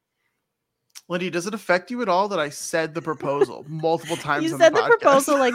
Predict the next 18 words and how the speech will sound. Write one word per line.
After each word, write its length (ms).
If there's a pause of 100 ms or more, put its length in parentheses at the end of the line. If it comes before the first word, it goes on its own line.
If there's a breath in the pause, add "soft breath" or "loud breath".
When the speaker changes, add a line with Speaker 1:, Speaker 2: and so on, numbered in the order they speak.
Speaker 1:
<laughs> 80
Speaker 2:
five 340
times 560
in 100
this 180
podcast, 720
Speaker 1:
Does 140
Speaker 2:
and 100
Speaker 1:
that 100
Speaker 2:
it 80
is 60
Speaker 1:
change 280
your 60
Speaker 2:
kind 240
of 160
Speaker 1:
vote? 120
Speaker 2:
swaying 440
me. 280